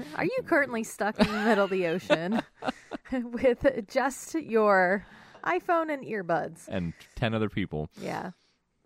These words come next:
Speaker 2: Make the first move.
Speaker 1: It's crazy.
Speaker 2: Before you get, before you become the corn dog.
Speaker 1: That's
Speaker 2: You know what I'm
Speaker 1: true.
Speaker 2: saying?
Speaker 1: Mm-hmm.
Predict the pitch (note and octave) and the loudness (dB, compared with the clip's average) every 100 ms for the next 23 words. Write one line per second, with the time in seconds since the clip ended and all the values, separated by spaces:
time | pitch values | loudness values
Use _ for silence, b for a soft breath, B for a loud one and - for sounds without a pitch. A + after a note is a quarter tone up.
0 | _ _ _ _ _ - D2+ - C#2 D2+ | _ _ _ _ _ -10 -8 -10 -6 -6
1 | - E2 D#2 C#2+ F#3+ - - - F3 E3+ | -4 -4 -4 -6 -10 -16 -12 -6 -6 -6
2 | E3+ E3 b _ - - E2+ E2+ E2+ E2 | -8 -10 b _ -10 -4 -2 -2 0 -2
3 | - - - F2 F2+ F2+ E2 F2+ F2 E2 | -4 -12 -12 -8 -4 -2 -2 -2 -4 -2
4 | D#2 D2+ C#2+ E2 _ - D#2 - C2 A#1+ | -2 -2 -6 -10 _ -12 -10 -8 -6 -6
5 | A1 A#1+ - - F3+ - - E3+ D3 D#3+ | -6 -8 -12 -10 -10 -10 -6 -4 -4 -4
6 | E3+ D#3+ - b - F#3 F#3 F#3 F3+ | -4 -4 -8 b -14 -10 -8 -8 -10